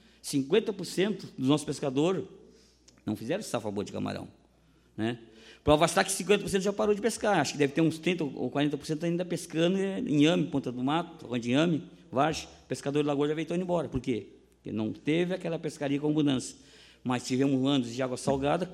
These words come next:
setenta peças dava quilo, né, de camarão, um camarão muito grande, graúdo, mas tivemos um clima também esse ano diferenciado.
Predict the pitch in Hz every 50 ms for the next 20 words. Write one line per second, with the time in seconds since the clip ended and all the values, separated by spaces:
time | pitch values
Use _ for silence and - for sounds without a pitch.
0 | - - - - 160 143 - - 151 143 - 139 - - 143 135 - 131 143 139
1 | 131 143 139 - - 165 165 180 196 233 233 247 - - - - - - - -
2 | _ - 147 139 160 170 175 - - - - - - - - _ _ _ - 113
3 | 113 - 135 139 143 135 139 147 151 143 - - 139 139 139 143 165 180 175 -
4 | 139 135 131 135 147 165 165 156 135 139 135 147 151 156 156 170 190 208 196 214
5 | 214 - - - - - - - _ - 165 170 170 170 175 165 175 190 190 196
6 | 196 156 - - 180 214 240 240 208 160 - 156 151 156 160 151 139 123 120 131
7 | 123 - 151 156 151 151 156 - 170 160 165 165 165 - 156 139 120 -